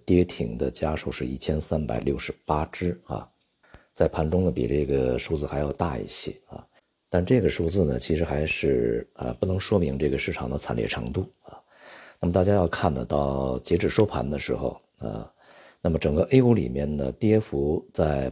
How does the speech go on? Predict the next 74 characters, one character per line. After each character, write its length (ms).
百 180
分 140
之 100
九 300
到 160
百 180
分 140
之 140
十 420
的 180
这 140
样 160
的 80
一 200
个 380
幅 280
度 180
的 100
啊， 260
个 140
股 180
呢 100
是 80
达 200
到 100
了 100
一 120
千 200
六 140
百 120
二 200
十 100
三 380
只。 260
如 160
果 260
加 160
上 140
跌 120
停 200
的 40
话， 180
那 180
就 160
是 100
三 180
千 140
零 100
一 160
只 320
啊， 280
这 80
基 180
本 160
上 200
是 80
百 180
分 100
之 120
六 180
十 260
的 240
个 120
股 240
都 140
是 160
跌 160
幅 140
超 140
过 100
了 40
百 140
分 80
之 260